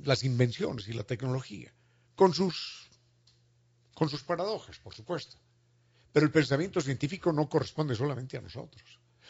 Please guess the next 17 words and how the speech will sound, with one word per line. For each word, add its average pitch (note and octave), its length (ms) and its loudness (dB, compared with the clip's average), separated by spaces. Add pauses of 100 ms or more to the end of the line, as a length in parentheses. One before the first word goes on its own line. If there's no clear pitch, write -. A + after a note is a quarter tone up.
(100)
Los D#3+ 200 6
primeros, G#3 760 2 (440)
los C#3+ 140 6
primeros A3 360 4
que - 100 4
establecen F3+ 640 8 (760)
formas G#3 760 10 (640)
científicas - 760 4
por G#3 220 12
escrito, - 400 2 (1400)
formas F3+ 440 10
científicas D#3 640 6
del B2 160 8
pensamiento, B2+ 1000 4 (600)
son E3 240 10
los A#2+ 160 8
griegos. - 580 6